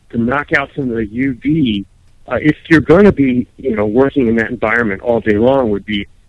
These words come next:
I would think, would be a really good idea. I would suggest that, yes. Now, if you're only gonna be in there for fifteen, twenty minutes at a time, you know,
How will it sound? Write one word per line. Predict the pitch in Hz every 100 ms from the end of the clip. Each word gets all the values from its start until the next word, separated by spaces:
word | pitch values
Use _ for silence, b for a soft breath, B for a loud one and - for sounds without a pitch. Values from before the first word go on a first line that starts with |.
| _ _
I | 139
would | 131 -
think, | 117 107
would | 90
be | 95
a |
really | 90 110 135 110
good | 95 92
idea. | 85 85 90
I | 104 123
would | 117 -
suggest | 95 92 90 -
that, | - -
yes. | - 90 - - _ _ - B B B
Now, | 190 165
if | 156 -
you're | 180
only | 190 185
gonna | 165 147
be | 147
in | 147
there | 135 127 120
for | 117
fifteen, | - 123 - 127
twenty | 117 120 113
minutes | 113 117 113 -
at | 107
a |
time, | 95 123 120 110
you | 104 101
know, | 104